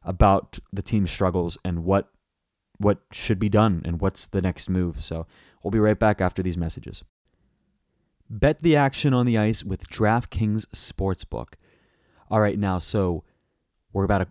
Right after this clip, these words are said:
over a quarter of the way through the season, like I mentioned. And on DraftKings Sportsbook, there are three teams tied with the best odds to win the Stanley Cup right now. The New York Rangers,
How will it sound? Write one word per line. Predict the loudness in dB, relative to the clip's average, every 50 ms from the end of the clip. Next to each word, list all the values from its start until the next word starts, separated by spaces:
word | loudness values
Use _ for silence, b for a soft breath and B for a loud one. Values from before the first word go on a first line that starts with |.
| _ _ 2
over | 4 4 4 2 0 -2
a | -2
quarter | -4 -4 -2 0 2 2 2 2
of | 0
the | 0 0
way | 2 0 0
through | -2 -4 -8 -10
the | -8
season, | -8 -8 -6 -6 -6 -4 -6 -6
like | -6 -6 -6
I | -4
mentioned. | -4 -2 -2 -2 -4 -4 -6 -8 -8 -10 -12 b b b b b b b b b b b
And | -4 -2 0
on | 0 0 0 0 0 -2 -4 -8 -12 -16 -14 -6 -2
DraftKings | 0 2 2 2 0 -4 -6 -6 -6 -6
Sportsbook, | -8 -6 -6 -6 -6 -6 -6 -8 -8 -8 -4 -2
there | 0 2 2
are | 2 2 0
three | -2 -4 -6 -6 -4 -2 0 0 -2 -2
teams | -6 -8 -10 -6 -2 0 0 2 0 0 -2 -6
tied | -6 -6 -6 -4 -2 0 2 2 2 0 -2 -4 -8 -10
with | -14 -12 _ -6
the | -6 -6
best | -6 _ -2 0 0 0 -2 -4 -6 -2
odds | 0 2 2 2 2 0 -4 -4
to | -4 -2
win | 0 0 0
the | -2
Stanley | -4 -4 -4 -4 -2 -2 -2 -4
Cup | -4 -6 -6 -6 -6 -10 b b b b b b b b
right | b -10 -4 -2 0 0 0 0 -2 -6
now. | -6 -6 -4 -6 -6 -10 -12 -16 _ b b b b b b b b b
The | -2
New | 2 4
York | 4 4 2 2
Rangers, | 2 2 4 4 4 2 0 -4 -8 -10 -14 -16